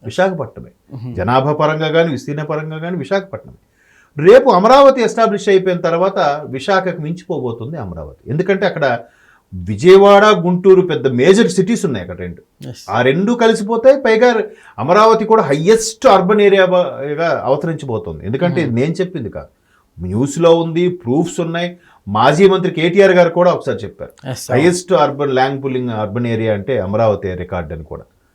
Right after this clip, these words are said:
Speaker 1: So, అ-, but అవన్నీ పక్కన పెడితే ఇప్పుడు ఆ వైజాగ్కి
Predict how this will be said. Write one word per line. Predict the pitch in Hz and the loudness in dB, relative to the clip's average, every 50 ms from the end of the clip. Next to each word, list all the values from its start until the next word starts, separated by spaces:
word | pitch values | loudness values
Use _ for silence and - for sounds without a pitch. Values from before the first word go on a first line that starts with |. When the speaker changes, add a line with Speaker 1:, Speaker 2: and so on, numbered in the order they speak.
| _ _ _ _ _ _ _ _ _ - - | _ _ _ _ _ _ _ _ _ -2 0
Speaker 1:
So, | 196 190 170 170 190 202 - - _ _ _ _ - 110 | 2 2 2 0 0 -4 -6 -14 _ _ _ _ -10 -8
అ-, | 113 - - 120 | -8 -8 -8 -4
but | 127 131 127 - | -4 -4 -4 -4
అవన్నీ | 110 123 131 139 - | -4 -4 -4 -2 -4
పక్కన | 127 - - 117 117 | -6 -6 -6 -8 -10
పెడితే | 131 131 - 247 | -10 -10 -10 -12
ఇప్పుడు | - - 233 190 170 165 196 - _ _ _ _ _ _ - - | -8 0 0 0 2 0 -4 -14 _ _ _ _ _ _ -8 -4
ఆ | - | -2
వైజాగ్కి | 220 - 208 202 247 254 247 240 247 196 170 165 175 - | 2 2 2 2 2 2 2 0 -2 -4 -4 -6 -6 -10